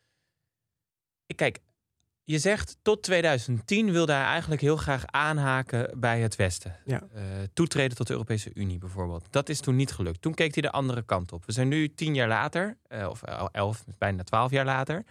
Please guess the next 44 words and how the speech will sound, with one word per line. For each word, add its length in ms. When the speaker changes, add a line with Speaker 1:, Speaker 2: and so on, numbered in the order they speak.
Speaker 2:
Mhm. 200
Speaker 1:
En 200
nu 360
hebben 220
ze 100
natuurlijk, 580
eh, 440
Europa 640
heeft 320
hulp 220
nodig. 500
De 200
Nord 340
Stream, 420
eh, 260
de 160
gasleiding. 840
Eh, 360
nou, 300
eh, 160
Duitsland 420
heeft 160
al 60
gezegd, 340
we 60
hebben 280
het 100
net 140
over 160
gehad, 280
die, 120
dat 160
moeten 260
we 60
maar 140
even 300
on 160
hold 260
zetten. 240
Betekent 300
gasprijzen 520
door 120
het 120
dak. 180